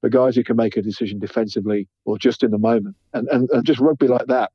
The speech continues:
you know, it was a ball I'd come out the ruck and thought, "Ah, it's gone, that's lost, we'll defend the next phase." Backy steals it somehow, Woody gets it up the field, and, um, and suddenly we, we get three points out of it.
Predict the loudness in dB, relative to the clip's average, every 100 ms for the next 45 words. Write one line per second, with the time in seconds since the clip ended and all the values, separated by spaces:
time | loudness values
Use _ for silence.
0 | -6 -4 -2 -2 0 2 4 2 0 -4
1 | -4 -4 -2 0 -2 -2 -12 -6 -4 -4
2 | -8 -10 -6 -4 -6 -6 -4 -4 -6 -12
3 | -8 -6 -4 -4 -4 -8 -4 0 0 -2
4 | _ -4 0 -2 -2 _ -8 2 2 2
5 | -4 -6 -6 -4 0 2 2 0 -2 -2
6 | 0 0 0 -4 -2 0 0 -6 _ _
7 | -4 -2 2 2 2 0 -6 _ _ -10
8 | -4 0 2 4 4 2 2 0 0 0
9 | -2 0 -2 -2 -2 -2 -4 -8 -10